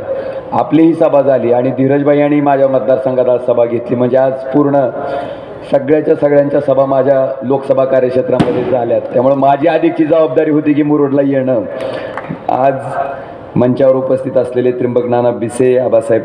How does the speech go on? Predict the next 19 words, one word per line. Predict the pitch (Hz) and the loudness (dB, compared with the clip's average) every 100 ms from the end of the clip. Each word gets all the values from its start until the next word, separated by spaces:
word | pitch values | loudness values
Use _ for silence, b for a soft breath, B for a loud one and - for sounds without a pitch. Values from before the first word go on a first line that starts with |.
| - | 0
पाटील, | 110 107 131 127 123 - - | 0 2 0 2 -2 -8 -2
समदबाई | 117 113 104 113 | 0 0 2 0
पटेल, | 107 113 131 127 127 127 B B - 98 | 0 -2 2 2 2 -2 B B -8 -2
दिलीपदादा | 120 110 104 107 107 | 0 2 2 2 2
नाडे, | 107 107 120 127 123 - B B B B - - - | 0 0 2 0 -2 -8 B B B B -16 -10 -2
नाडेसाहेब, | 120 123 127 139 135 131 - 135 - - - - - - | 0 2 2 2 2 0 -4 -2 -2 -6 -10 -14 -16 -2
तुम्ही | 131 139 | 0 2
आत्ताच | 127 120 143 135 | 2 2 0 0
मला | 131 131 135 135 131 - - - - - - | 2 4 4 2 0 -4 -6 -8 -8 -6 0
म-, | 127 123 - | 0 0 -2
लातूर | 120 127 127 127 151 143 - - | 2 4 2 2 2 2 -2 -2
कसं | 143 156 | 2 2
सुधारलंय, | 151 147 139 135 135 139 139 135 127 - 120 | 2 2 2 2 2 2 2 0 0 -2 2
मुरुड | 131 143 127 | 2 2 0
कसं | - 127 151 | -2 0 0
सुधारलंय, | 147 143 135 127 127 123 117 - | 0 0 2 2 2 2 0 2
दादा, | 135 135 139 110 - - - - - - - - - - - | 2 4 2 0 -6 -6 -6 -8 -10 -14 -16 -16 -18 -4 -2
ओ | 139 | 2
दादा, | 135 113 | 2 0